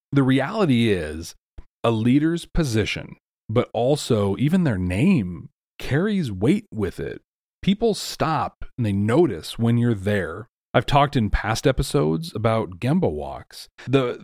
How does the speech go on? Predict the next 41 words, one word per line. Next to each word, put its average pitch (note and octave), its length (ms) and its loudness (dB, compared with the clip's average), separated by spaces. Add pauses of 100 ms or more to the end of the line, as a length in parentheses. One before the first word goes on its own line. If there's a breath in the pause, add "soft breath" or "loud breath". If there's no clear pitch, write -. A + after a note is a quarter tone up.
(120)
the, C3 100 2
the A#2 180 0
part A#3+ 260 2
of E3+ 80 2
that G2+ 160 2
I G2 100 0
haven't A#2+ 360 -2
brought G2 240 0
up F2+ 340 -6
is, B2 380 0
is, A#2 360 -2
is A#2+ 120 -2
where B2 180 2
people, B2 540 0
the A2+ 100 -2
people F3 260 0
that F#2 260 -8
do C3 220 4
the B2+ 120 0
work G#2 340 0 (140)
every A2+ 340 0
day F#2+ 540 -2 (220)
feel D3 200 4
more C#3 300 2
connected G#2+ 800 -4
to A2+ 100 -2
their F2+ 180 -2
work, G#2 420 0 (120)
and, A#2 160 -4
and A#2 160 0
they A#2 80 0
often D#3+ 480 0 (340)
have C#3+ 220 -2
more B2+ 420 2
of D#3+ 100 2
a B2+ 60 2
feeling D3+ 480 2
of G#2+ 120 -2
importance A2 920 -4 (240)
just D#3 240 2
because B2+ 600 0